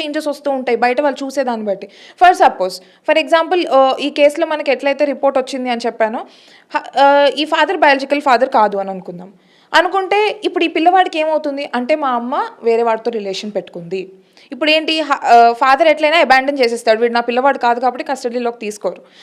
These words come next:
అలాంటప్పుడు ఈ పిల్లవాడు అమ్మతో ఉండాలి. అమ్మ వా-, ఆ అమ్మతో ఉండాలంటే ఆ రిలేషన్ మంచిగా ఉండాలా? అమ్-, మదర్ లవ్, ఫాదర్ లవ్ రెండూ చాలా ఇంపార్టెంట్. ఫాదర్ లవ్ ఎట్లయినా పోయింది, because he is not the father, biological father.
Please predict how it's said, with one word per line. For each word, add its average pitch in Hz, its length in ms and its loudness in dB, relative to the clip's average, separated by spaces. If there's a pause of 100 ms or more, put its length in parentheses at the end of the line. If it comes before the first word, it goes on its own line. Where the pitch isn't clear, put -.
(100)
అలాంటప్పుడు 277 600 2
ఈ 254 80 -6
పిల్లవాడు 254 320 0
అమ్మతో 240 280 0
ఉండాలి. 202 360 -4 (300)
అమ్మ 262 180 4
వా-, 339 220 4 (120)
ఆ 277 180 6
అమ్మతో 311 300 2
ఉండాలంటే 339 480 2
ఆ 339 80 6
రిలేషన్ 330 380 0
మంచిగా 320 320 -4
ఉండాలా? 320 380 -2 (360)
అమ్-, 269 200 0 (340)
మదర్ 233 380 6
లవ్, 294 220 0
ఫాదర్ 269 420 2
లవ్ 285 400 -2
రెండూ 285 260 6
చాలా 381 280 4
ఇంపార్టెంట్. 196 520 -2
ఫాదర్ 302 580 0
లవ్ 415 180 0
ఎట్లయినా 381 320 2
పోయింది, 320 640 -2 (220)
because 302 320 4
he 302 120 0
is 285 60 -4
not 285 240 0
the 320 60 -6
father, 262 440 4
biological 240 480 0
father. 196 340 0